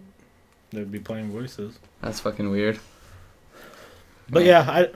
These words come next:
Speaker 1: I, I don't know. I could go without shooting guns, but I'll always own a gun for protection.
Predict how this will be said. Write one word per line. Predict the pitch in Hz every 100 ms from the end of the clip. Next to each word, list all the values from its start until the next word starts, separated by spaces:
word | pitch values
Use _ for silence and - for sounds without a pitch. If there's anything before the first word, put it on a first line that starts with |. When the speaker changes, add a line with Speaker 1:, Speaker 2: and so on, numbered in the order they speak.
| -
Speaker 1:
I, | 165
I |
don't | 135
know. | 120 117
I | 120
could | 147 151
go | 139 135
without | 123 120 123 117 - - - - -
shooting | - - 156 123
guns, | 101 98 98
but | 98 98
I'll | 95
always | 104 101 98
own | 95 95
a |
gun | 92 95 92
for | 87 95 90 90 87 _ _ _ _ _ - - - - - - -
protection. | - 101 95 95 98